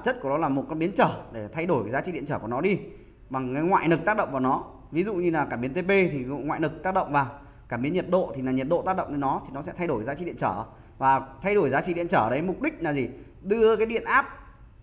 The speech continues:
về E C M. Về E C M, được chưa? Tiếng vọng anh.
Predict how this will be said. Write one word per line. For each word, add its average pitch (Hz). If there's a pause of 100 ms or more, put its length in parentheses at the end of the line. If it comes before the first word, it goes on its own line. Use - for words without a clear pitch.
về 135
E 175
C 170
M. 151 (2250)
Về 127
E 139
C 147
M, - (280)
được 110
chưa? 127 (2750)
Tiếng 185
vọng 226
anh. 131